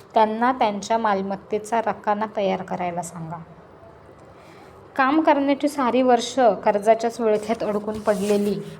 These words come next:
अनेक दाम्पत्य आपल्याला आजूबाजूला पाहायला मिळतील. सर्वात धाकटं मूल घराबाहेर पडल्यानंतर अनेकांच्या लक्षात येतं की त्यांनी निवृत्तीसाठी पुरेशी तयारीच केलेली नाहीये.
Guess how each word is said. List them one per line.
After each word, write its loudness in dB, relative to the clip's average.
अनेक -2
दाम्पत्य 2
आपल्याला 2
आजूबाजूला 0
पाहायला -6
मिळतील. -12
सर्वात 4
धाकटं 0
मूल 2
घराबाहेर 2
पडल्यानंतर 0
अनेकांच्या -2
लक्षात -2
येतं -4
की -10
त्यांनी 2
निवृत्तीसाठी -2
पुरेशी -2
तयारीच 0
केलेली -4
नाहीये. -10